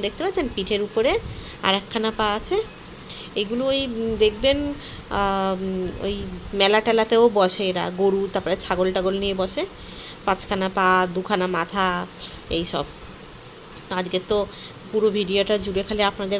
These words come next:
রাস্তায় দেখাচ্ছি, রাস্তায় দেখাচ্ছি, কী আর মুখ দেখাবো, রাস্তাটাই দেখুন, আমারও দেখা হচ্ছে, আপনাদেরও দেখা হচ্ছে। আর নিজে বক বক করে কী করব বেকার মুখ দেখিয়ে?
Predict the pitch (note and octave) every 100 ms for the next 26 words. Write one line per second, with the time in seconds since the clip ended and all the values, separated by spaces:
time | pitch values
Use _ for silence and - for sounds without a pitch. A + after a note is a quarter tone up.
0 | F#3 F#3 - G3 F#3 F#3 F#3 - F3+ F3
1 | - F#3 F3+ F3+ F#3 F3 F3 - A#3+ D4
2 | E4 C#4+ A#3+ G#3 G#3 G#3+ F#3+ F3+ - -
3 | - G3 F#3+ - G3+ A3+ G#3+ G#3 A#3+ C#4
4 | C#4+ - - - F#3+ F#3+ G3+ G#3+ G#3+ A3
5 | G#3+ G#3+ - G#3 F#3+ - F#3+ G3 G#3 G#3
6 | G3+ G3+ G#3+ G#3 G3+ - G3 G3 G3 F#3
7 | G3 F#3+ F3 G3 F#3+ G3+ G3+ A3+ G#3+ G3+
8 | F3 E3+ - - - - F#3 G3+ G3+ F#3+
9 | F3+ F#3 A3+